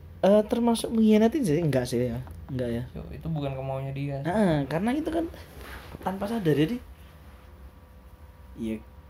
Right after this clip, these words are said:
Speaker 1: kita nggak sesakti itulah untuk mengatur.
Speaker 2: Ya, tapi mungkin ingatnya itu kan, mungkin ingat tapi lebih sayang ke istrinya mungkin. Bisa aja loh. Ya nggak sih?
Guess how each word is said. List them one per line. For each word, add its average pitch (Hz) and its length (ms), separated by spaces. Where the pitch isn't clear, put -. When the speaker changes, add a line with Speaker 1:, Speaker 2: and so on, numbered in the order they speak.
Speaker 1:
kita 156 220
nggak 165 220
sesakti 160 580
itulah 143 340
untuk 135 300
mengatur. 139 960
Speaker 2:
Ya, 147 160
tapi 143 220
mungkin 151 540
ingatnya 147 580
itu 147 140
kan, 175 100
mungkin 151 320
ingat 147 360
tapi 175 180
lebih 151 240
sayang 156 180
ke 147 140
istrinya 151 400
mungkin. 143 320
Bisa 156 200
aja 208 220
loh. 147 160
Ya 165 100
nggak 156 160
sih? 165 120